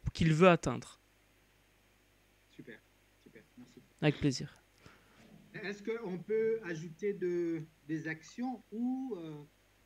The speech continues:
Speaker 2: ça doit nécessairement être trois actions ?
Speaker 1: Moi,
Speaker 2: Ou
Speaker 1: je
Speaker 2: on va
Speaker 1: propose
Speaker 2: ajouter
Speaker 1: de,
Speaker 2: quatre ?
Speaker 1: ouais, moi, je propose d'en faire trois. Après, pour l'exercice, vous pouvez en mettre plus. Mais vous allez voir, en fait, que la puissance de la structure trois trois trois,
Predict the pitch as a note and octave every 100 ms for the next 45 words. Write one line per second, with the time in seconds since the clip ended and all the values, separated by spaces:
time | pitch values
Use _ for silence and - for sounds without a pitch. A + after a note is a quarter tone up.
0 | _ - D#3 D#3 G3 G3+ F3 E3+ E3+ E3
1 | D#3+ D#3+ F3+ G3 F3 F3+ - F3 E3+ -
2 | E3 D#3+ - - - _ _ _ _ -
3 | - - - - _ D#3+ G#3 - G#3 E3
4 | G#3 F#3 F#3+ F#3+ F3+ - _ - F3 -
5 | _ - F#3+ G#3+ G#3 F3+ A3 F#3+ F3 E3
6 | - - D#3 G3 C#4 - _ _ - _
7 | E3 D#3+ - G#3 A3 - - G#3 F#3 E3+
8 | - - G#3 F3+ E3 D#3+ D3+ D3 - E3
9 | A3+ - - - - - - - D3 D3
10 | E3 D#3+ D#3+ G3+ D#3+ - F#3 - - D3
11 | D3 C#3 C#3+ C3+ F#3 E3+ G3 G3 D#3 D#3+
12 | D#3 - F3 - G3 - E3+ D#3 D#3 -
13 | E3+ A3